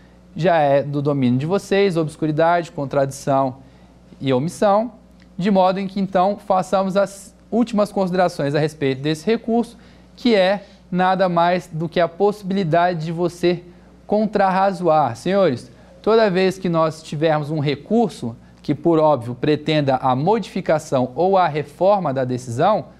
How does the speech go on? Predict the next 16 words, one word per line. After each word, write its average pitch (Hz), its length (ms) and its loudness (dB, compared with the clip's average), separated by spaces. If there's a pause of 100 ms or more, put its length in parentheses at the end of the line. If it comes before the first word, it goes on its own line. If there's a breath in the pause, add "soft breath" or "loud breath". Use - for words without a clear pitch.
(120)
né? 165 280 0 (160)
Lembrando, 135 400 0
reforma 139 500 0
ou 123 120 0
anulação, 120 640 -2 (520 loud breath)
nós 170 320 2
devemos, 165 540 -2
respeitando 151 640 -2
o 170 40 -6
princípio 160 380 -4
da 127 100 2
ampla 127 160 -2
defesa 127 440 -2
e - 20 -4
do 123 80 -6
contraditório, 143 800 0